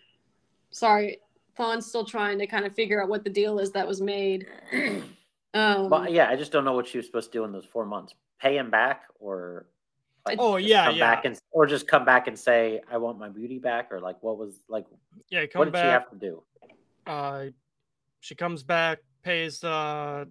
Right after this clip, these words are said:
Speaker 3: ten thousand dollars and, what was it, twelve percent, and she gets her beauty back.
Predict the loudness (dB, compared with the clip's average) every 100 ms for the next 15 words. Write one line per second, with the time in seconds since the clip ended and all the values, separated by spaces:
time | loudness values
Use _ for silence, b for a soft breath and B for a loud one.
0 | _ -10 -6 -4 -4 -2 0 2 2 -2
1 | -4 -6 -6 -8 -6 -6 -6 -10 -8 -8
2 | -8 -14 -8 -8 -8 -16 b b b -12
3 | -10 -6 -6 -4 -8 -6 -10 -12 -12 -14
4 | -16